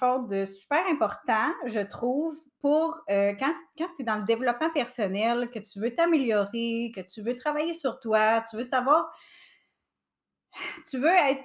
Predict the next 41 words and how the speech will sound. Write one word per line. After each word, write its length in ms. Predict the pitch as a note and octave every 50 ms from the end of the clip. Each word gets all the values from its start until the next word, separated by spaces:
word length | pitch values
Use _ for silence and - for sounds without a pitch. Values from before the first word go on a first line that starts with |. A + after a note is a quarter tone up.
| - - -
que, 260 | A#3+ - G#3+ - -
tu 80 | -
veux 60 | D#4 E4
que 80 | -
ta 160 | - B3 A3
vie 180 | G#3+ A3 D4 F4+
soit 200 | F4+ - C4+ G3+
plus 220 | - - B3+ C4+
fluide. 760 | C4 - - A#3 A3 G#3+ G3 G3+ A3 B3+ C#4+ D#4+ D#4+ C#4+ D#4+ C#4+ - - _ _ _ _ _ _ _ _ _ _ _ _ _ _ _ - - - _ -
Euh, 380 | G#3 G3 G3+ G#3 G#3 G#3+ G#3+ G#3+ G#3+ -
je 120 | F#3+ -
parle 320 | - G#3 G#3+ A3 A3 A3
beaucoup, 360 | - A#3 A#3 - E4 F4 D#4 -
beaucoup, 300 | A#3 B3 - - C#4 B3
beaucoup, 300 | G#3+ B3 A#3+ - B3+ A#3+
beaucoup 1300 | G3+ A3+ A3 - - - G#3 G3 F#3 F3+ _ - G3 G3+ A3 B3 C4+ C4 _ _ - D#4 E4 G4+ - - -
du 180 | D4 C4+ A#3+ A3
design 380 | G#3 A3+ G#3+ G#3 A3+ A3 A3+ A3+
humain 260 | G#3+ A3 A3+ C4 D4+ D4
parce 160 | A3+ G3+ G3+
que 140 | - - G#3
ça, 200 | G3+ - B3+ B3
c'est 360 | B3 - - G#3 G3+ G3+ G3+
comme 480 | - G#3 G3+ G3+ G3+ G3+ G#3 G3+ G3 - _ _ - - - - _ _ _ _ _ _ -
mon 380 | G#3+ A3 A3+ B3 D4 D#4+ D#4
outil 320 | D4 C4+ - - - D#4 D4+
par 180 | D4+ B3 G#3+
excellence. 720 | G#3+ G#3+ G#3 - A#3 G3+ F#3+ G3+ G#3+ B3+ C#4 C#4+ C#4+ G#3 F#3+
Je 160 | G#3 G3 F#3+
sais 220 | - - - C4
qu'il 120 | B3+ - G3+
y 40 | F#3+
en 100 | F#3+ G3
a 100 | G3 F#3
plein 540 | F#3+ - G#3+ G3 F#3+ F#3+ G3 F#3+ F#3+ F#3+
d'autres, 560 | F#3+ F#3 G#3+ G#3+ A3 B3 C#4 C#4 C4+ - - B3+ -
mais 260 | G#3 G#3 G3+ G3+ G3+
pour 220 | G3+ - G3 G3
moi, 240 | G3+ G3+ A3 A3+ A#3+
c'est 160 | A#3+ - F#3+
comme 580 | - - G3+ G3+ G3+ G3+ G3+ G#3 G#3 G3 G3+ -